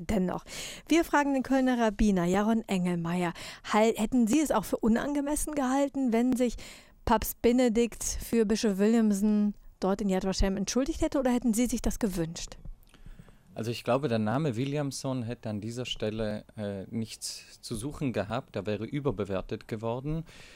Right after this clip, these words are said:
Speaker 2: Gegen die Holocaust-Leugnung klare Worte, die haben wir gebraucht. Sie wurden auf jeden Fall andeutungsweise auch gesagt, dass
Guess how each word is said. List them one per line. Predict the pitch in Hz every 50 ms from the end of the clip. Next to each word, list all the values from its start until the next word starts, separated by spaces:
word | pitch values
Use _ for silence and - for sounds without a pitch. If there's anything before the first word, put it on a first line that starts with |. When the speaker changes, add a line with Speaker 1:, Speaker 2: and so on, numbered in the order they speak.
| - - - - _ - -
Speaker 2:
Gegen | - 135 135 156 165
die | 151 147 123
Holocaust-Leugnung | 113 139 147 143 - - 147 147 139 - - - 135 131 131 120 127 131 131 123
klare | - - 123 113 120 123 131 127 110 98
Worte, | 107 107 123 139 143 - - 143 143 147 151 151 139 - -
die | 127 127 127 123
haben | 107 - 127 120 120 113 117 117 113 113 110 - - -
wir | - 120 101 117 123 131 135 143
gebraucht. | 120 - 127 107 - - 110 107 131 156 - - - -
Sie | - - - 120 107 101
wurden | 117 127 139 147 143 151 156 147 143 143
auf | - - 117 117 110 -
jeden | 113 117 131 143 131
Fall | - 135 120 120 120 120 120 117 -
andeutungsweise | - 107 107 110 110 107 - - 113 104 - - 101 98 104 107 113 107 -
auch | 107 98 101 104 - - -
gesagt, | - 127 107 92 95 92 101 120 113 95 - - - - - - - - - - - - -
dass | - 107 98 - - - - -